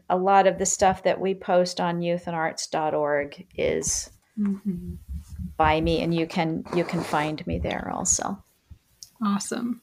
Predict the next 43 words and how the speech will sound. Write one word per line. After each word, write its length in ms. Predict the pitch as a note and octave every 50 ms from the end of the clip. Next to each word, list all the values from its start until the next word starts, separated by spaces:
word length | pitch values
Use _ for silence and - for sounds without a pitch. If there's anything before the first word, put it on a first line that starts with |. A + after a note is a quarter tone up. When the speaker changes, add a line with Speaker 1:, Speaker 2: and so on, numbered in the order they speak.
| _ _ _
Speaker 1:
Yeah. 100 | A#3 B3+
Speaker 2:
Yeah, 160 | G3 F#3 F3 F3
and 160 | G3+ G3+ G#3
I 140 | G3+ G3 G3
will 260 | G#3 A3+ G#3+ G3+ F#3+
link 300 | F#3 F#3 F3+ F#3 F#3+ - -
to 300 | - - F3+ F3 F3 - -
all 180 | F#3+ F3+ F3+
of 140 | F3+ E3+ -
that 200 | - E3+ D#3+ E3
as 240 | E3+ F3 F3 - -
well. 400 | G3 F#3 F#3 F#3+ - G#3 A3 G#3 A#3+
And 140 | A#3+ G#3+ A3+
then 120 | A3 A3+
is 200 | A#3 A#3 A3+ A#3
there 200 | - A#3 A3 -
anyone 800 | - G#3 G#3 G#3 A3 A3+ A3+ A#3 A#3 G#3+ G3+ G3 F#3+ F#3+ G#3 G#3+
you 160 | A3+ A3+ G#3+
would 160 | G3+ G3 F#3+
wanna 560 | F#3+ F#3 F#3 F3+ F#3 F#3 F#3 F#3 F#3 F#3+ G#3+ G3+
sort 220 | - - G3 F#3+
of 80 | F#3 -
give 180 | G3+ F#3 -
a 60 | -
shout 320 | E3+ - - G3+ F#3 F#3 F#3+
out 240 | G3 G3+ G#3 - -
to 320 | - A3 G#3 G#3 G#3 G3+
or 140 | G3 G3 G3 - -
thank? 480 | G3+ F#3+ F#3+ G3+ A#3 D4 - - -
Speaker 1:
It 100 | F#3 E3+
would 160 | - G3 F#3+ F#3
be 120 | G3 F3+
really 340 | F3 F3 F3+ G3 G3 G3+ G3+
hard 320 | G3 G#3 G3+ G3 F#3 F#3
to 100 | - F#3
narrow 540 | F3+ F3 E3+ E3 E3 E3+ F3+ F3+ F3 E3+ E3
that 260 | E3+ E3 E3+ - -
down 480 | - F3 E3+ E3+ E3+ E3+ F3 F3 F3+ F3+ -
to 100 | - F3+
one 300 | E3+ E3 E3 E3 E3 -
Speaker 2:
I 160 | B3 A#3 A#3
know. 100 | A3 A#3
Speaker 1:
person, 580 | F3+ E3+ F3+ F3+ - C4 A3+ A#3 B3+ D4+ E4